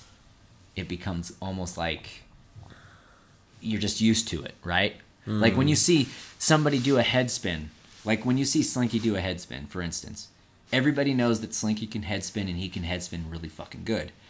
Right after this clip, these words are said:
Speaker 1: And every time he does it, you're like, "Damn, that's really good."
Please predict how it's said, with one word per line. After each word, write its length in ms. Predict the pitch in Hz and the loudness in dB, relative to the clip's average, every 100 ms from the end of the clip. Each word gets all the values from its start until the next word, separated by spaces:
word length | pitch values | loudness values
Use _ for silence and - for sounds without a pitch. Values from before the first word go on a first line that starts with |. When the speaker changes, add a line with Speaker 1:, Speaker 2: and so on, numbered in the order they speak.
| - | -12
Speaker 1:
And 120 | - 104 | -2 0
every 160 | 107 | 0
time 220 | 110 120 | 2 2
he 60 | 110 | 4
does 240 | 117 127 | 6 6
it, 80 | 113 | 4
you're 80 | 104 | 0
like, 200 | 92 87 | -4 -2
"Damn, 260 | 120 120 95 | 4 4 4
that's 180 | 90 - | -2 -6
really 180 | 95 85 | -4 0
good." 360 | 113 101 82 | 2 2 0